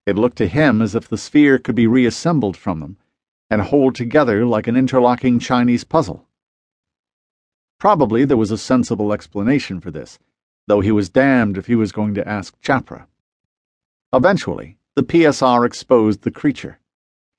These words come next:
and held it up underneath its scanning heads to confirm what it must next do. Held by the huge machine like that, the creature looked terribly vulnerable.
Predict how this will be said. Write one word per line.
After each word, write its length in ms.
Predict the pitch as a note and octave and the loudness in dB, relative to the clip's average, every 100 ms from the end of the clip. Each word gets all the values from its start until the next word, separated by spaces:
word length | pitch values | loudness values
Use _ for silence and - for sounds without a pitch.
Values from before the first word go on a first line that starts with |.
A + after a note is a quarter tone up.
| - | -4
and 120 | A#2 | -4
held 300 | G#2 F3+ E3 | 0 0 2
it 80 | E3 | 4
up 180 | D3 C3 | 2 0
underneath 440 | A#2+ A#2 A#2+ - | 0 2 0 -2
its 160 | G#2+ - | -6 -8
scanning 420 | - A#2+ A#2 A2 | -2 0 0 -2
heads 400 | A2 A#2 F#2 F2+ | -2 -2 -4 -8
to 140 | - | -8
confirm 580 | A#2+ A2+ - D#3 C3+ A#2 | -4 -4 0 2 2 2
what 80 | A2 | 0
it 140 | A2+ | -4
must 260 | A#2+ A2+ - | -4 -6 -6
next 260 | G#2+ - - | -8 -6 -4
do. 320 | A#2 C#2 - _ _ _ _ _ _ _ _ _ _ _ _ _ - | -2 -4 -10 _ _ _ _ _ _ _ _ _ _ _ _ _ -2
Held 420 | D3 D3+ C3 G#2+ | 2 4 4 2
by 100 | A#2+ | -4
the 100 | A2+ | -4
huge 360 | - C3+ B2 A2+ | 0 2 2 0
machine 400 | A#2+ - C3+ A#2 | -2 0 2 2
like 240 | G2 F#2 | 0 -2
that, 240 | G2+ F2 - _ _ _ _ _ | -4 -4 -8 _ _ _ _ _
the 60 | B2 | -6
creature 400 | - D3+ - C3 | 2 2 2 2
looked 300 | B2+ - - | 2 0 -4
terribly 460 | E3 A#2+ F#2+ G#2+ | 0 0 0 -4
vulnerable. 680 | G#2 B2 A2 D#2+ C#2+ - _ | -2 0 0 -4 -10 -18 _